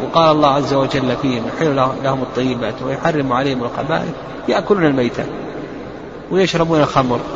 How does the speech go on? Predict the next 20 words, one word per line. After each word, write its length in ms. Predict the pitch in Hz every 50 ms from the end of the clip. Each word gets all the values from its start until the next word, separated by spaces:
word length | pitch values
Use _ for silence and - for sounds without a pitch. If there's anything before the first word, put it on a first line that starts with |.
| - - - - - - - - - - - -
ويأكلون 500 | 147 165 180 180 165 156 - - 170 151
الدم. 320 | 139 127 123 120 - 135 120 104 92 - - - - - - - - - - - - -
يأتي 420 | 147 175 156 151 - 165 - - 165
أحدهم 480 | 151 - 160 151 143 147 143 135 135
إلى 300 | 131 127 120 117 113 107 - - 143
البعير 520 | 139 135 127 131 120 117 139 165 185 190 - - - - - - - - - - - - - - - - - -
ويفسد 560 | 127 139 160 175 170 - - - 151 139 135 120 -
عرقه 320 | 160 165 160 - 160 160
ويمص 480 | 165 151 143 151 156 156 160 - - 147
دمه، 280 | 131 127 123 120 113 - - - - - - - - - - - - - - - - - - - - - - - - 131
وإذا 640 | 135 147 147 147 143 139 139 135 135 127 110 - - - - - - 147 - - - - - - - - - - - - - - 127
نحرت 480 | 143 185 175 - 165 156 147 139 - 156
البعير 500 | 131 127 131 131 123 143 160 185 185 170
يجمعون 580 | - 147 131 139 139 139 135 160 147 139 127
دمها، 400 | 123 139 131 123 113 113 127 127 131 - - - - - - - - - - - - - - - - - - - -
يعني 260 | 104 107 110 117 123
يجمعون 320 | 123 127 135 139 143 151
الدم 460 | 135 120 117 127 139 147 170 160 143 139
ويشمونه 560 | 143 143 139 - - 147 156 170 160 151 147
ويأكلونه. 720 | 147 139 135 135 120 107 - 147 143 143 131 117 107